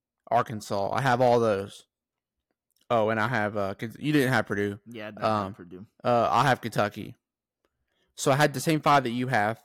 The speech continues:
Speaker 1: followed by Purdue, uconn, Houston, Creighton, Gonzaga, Arizona, and North Carolina.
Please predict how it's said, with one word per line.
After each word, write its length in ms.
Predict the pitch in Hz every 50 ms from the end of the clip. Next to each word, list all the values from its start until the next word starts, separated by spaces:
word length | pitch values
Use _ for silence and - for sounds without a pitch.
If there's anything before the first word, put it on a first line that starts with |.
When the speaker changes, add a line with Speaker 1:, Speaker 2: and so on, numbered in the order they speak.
| _
Speaker 1:
followed 460 | - 139 160 170 170 151 131 120 110 104
by 260 | 104 98 101 101 101
Purdue, 680 | - - - 147 127 127 127 135 135 139 139 143 143 - _ _ _ _ _ _ _ _ _ -
uconn, 800 | 135 - 143 160 175 160 - - 135 110 92 92 98 107 110 - _ _ _ _ _ _ _
Houston, 760 | _ - - 175 180 175 165 - - 165 160 156 156 151 147 - _ _ _ _ _ _ _ -
Creighton, 680 | - - 139 143 147 147 127 147 147 139 135 135 135 - _ _ _ _ _ _
Gonzaga, 840 | - - 120 113 110 110 123 131 127 127 127 117 123 123 117 113 117 - _ _ _ _ _ _ _ _
Arizona, 840 | - 131 127 127 135 123 120 127 120 120 120 120 117 113 110 110 - _ _ _ _ _ _ _ _ _
and 160 | - 117 123 123
North 280 | 123 117 113 - -
Carolina. 640 | - 110 110 104 98 101 101 101 104 - - 135